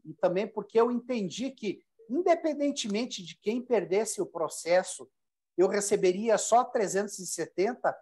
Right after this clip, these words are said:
relativos à, à, à outra metade, eu requeri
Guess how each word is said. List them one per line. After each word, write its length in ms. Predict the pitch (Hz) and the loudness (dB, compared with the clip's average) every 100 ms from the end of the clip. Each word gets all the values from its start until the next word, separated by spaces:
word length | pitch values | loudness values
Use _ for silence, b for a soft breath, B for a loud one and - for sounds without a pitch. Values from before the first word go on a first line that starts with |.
| _ _ _ 165 | _ _ _ 0
relativos 640 | 165 165 - 220 190 151 | 0 0 -6 -4 -2 4
à, 140 | 160 | 4
à, 640 | 156 143 147 143 143 139 - | 6 4 6 6 6 4 2
à 20 | |
outra 320 | 156 180 175 | -2 -4 -6
metade, 720 | 160 143 - 160 240 262 165 _ _ _ _ _ - | -6 -8 -2 2 2 0 -12 _ _ _ _ _ 0
eu 200 | 170 226 | 2 2
requeri 720 | 220 226 - 170 156 220 254 | 0 -6 -2 -2 -2 -6 -8